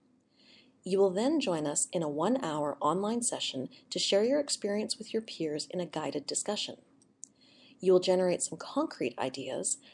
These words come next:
that you will be able to apply in practice. Once you have completed the session, you can apply for MainPro Plus credit.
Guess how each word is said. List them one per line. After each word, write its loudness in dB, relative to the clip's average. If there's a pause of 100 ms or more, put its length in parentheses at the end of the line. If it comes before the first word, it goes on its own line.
(100)
that -8
you 2
will 6
be 2
able 0
to -4
apply -8
in -8
practice. -4 (1500)
Once 6
you 0
have -6
completed -4
the -4
session, 0
you -10
can -6
apply -6
for -8
MainPro 0
Plus -8
credit. -16